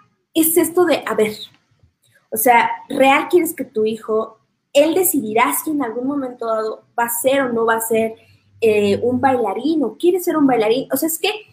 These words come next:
creo que no me estoy dando a entender. El punto es, em, que no sabe si esos niños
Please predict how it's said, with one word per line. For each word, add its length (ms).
creo 180
que 100
no 100
me 80
estoy 220
dando 200
a 40
entender. 460
El 220
punto 340
es, 320
em, 600
que 120
no 120
sabe 440
si 100
esos 240
niños 800